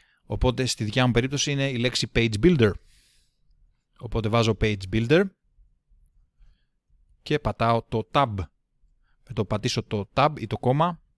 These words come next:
το κόμμα και το tab νομίζω πιάνει, μου βγάζει πια, ε, σε σχέση, τη βαθμολογία μου σε σχέση με το συγκεκριμένο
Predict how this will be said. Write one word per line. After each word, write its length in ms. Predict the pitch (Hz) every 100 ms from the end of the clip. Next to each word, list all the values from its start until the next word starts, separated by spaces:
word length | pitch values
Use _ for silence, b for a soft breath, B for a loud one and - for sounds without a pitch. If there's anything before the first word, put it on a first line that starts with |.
| _ _ _
το 100 | -
κόμμα 340 | - 120 151 180 b b _
και 100 | 165
το 100 | 127
tab 120 | 113
νομίζω 260 | 104 95 98
πιάνει, 400 | - 160 185 196 _
μου 140 | 120
βγάζει 300 | 107 123 110
πια, 280 | 101 120 117 b b b b b -
ε, 420 | 110 107 107 104
σε 120 | 98
σχέση, 280 | 113 - 113
τη 100 | -
βαθμολογία 480 | 104 101 104 104 127
μου 80 | 131
σε 120 | 117
σχέση 360 | - 113 107 113
με 80 |
το 80 | 104
συγκεκριμένο 640 | 107 107 98 107 117 160